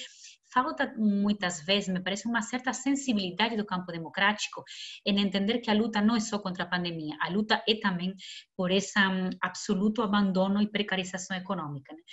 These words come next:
E aí eu quero acabar falando também que há três questões que muito me preocupam no ponto de vista seguinte.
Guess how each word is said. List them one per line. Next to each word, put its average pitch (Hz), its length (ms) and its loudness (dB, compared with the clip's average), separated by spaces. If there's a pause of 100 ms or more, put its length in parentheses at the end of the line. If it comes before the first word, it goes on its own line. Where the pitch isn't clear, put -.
(340)
E 226 80 0
aí 233 80 4
eu 277 100 2
quero 269 160 2
acabar 196 300 0
falando 180 380 0
também 214 400 0 (580)
que 220 100 4
há 214 100 6
três 294 300 0
questões 214 640 -2 (380)
que 220 100 2
muito 262 240 6
me 240 140 4
preocupam 220 520 0
no 185 200 -2
ponto 220 240 0
de 196 120 -4
vista 202 680 4
seguinte. 165 500 -6